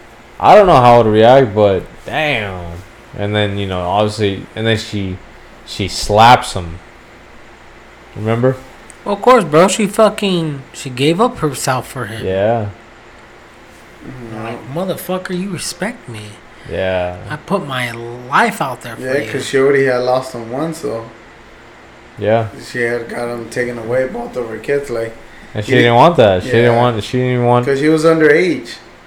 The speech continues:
Speaker 3: I think she was, like, what?
Speaker 1: Yeah.
Speaker 3: Seventeen, sixteen?
Speaker 1: I think something like that.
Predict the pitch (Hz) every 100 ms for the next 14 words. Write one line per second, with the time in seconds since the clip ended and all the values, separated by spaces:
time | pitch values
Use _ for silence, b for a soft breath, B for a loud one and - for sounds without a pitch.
0 | - - - - - - - - 120 -
1 | 135 135 117 110 117 117 98 95 92 85
2 | 87 - - - - - 131 131 135 143
3 | 135 135 139 - 160 165 170 - - -
4 | - - - - - - - 107 - 107
5 | 101 101 95 90 104 107